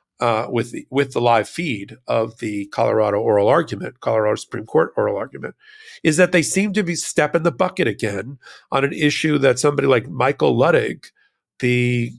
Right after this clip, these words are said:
lion of the Federalist Society judges of all things, uh, in a, uh, in a piece that he did about a week or two earlier, said,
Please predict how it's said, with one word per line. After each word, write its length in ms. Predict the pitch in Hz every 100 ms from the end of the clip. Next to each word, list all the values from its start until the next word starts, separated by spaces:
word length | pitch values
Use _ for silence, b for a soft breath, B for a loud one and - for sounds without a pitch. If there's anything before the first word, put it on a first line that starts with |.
| -
lion 640 | 135 113 120 147 147 131
of 140 | 123 110
the 80 | 107
Federalist 880 | - - - 139 175 156 139 123 123
Society 600 | 120 - 135 147 135 120
judges 400 | 139 147 120 107
of 120 | 101
all 140 | 104
things, 500 | - 110 104 120 120 B B B B _ -
uh, 340 | 135 127 127
in 180 | 127 127
a, 240 | 123 123 131
uh, 300 | 117 113 - _
in 160 | 120 120
a 160 | 113
piece 340 | - - 151 -
that 120 | 135
he 40 |
did 200 | 123 131
about 180 | 123 117
a 20 |
week 160 | 120 139
or 60 | 131
two 200 | 123 120
earlier, 380 | 185 160 123
said, 400 | 123 143 135 135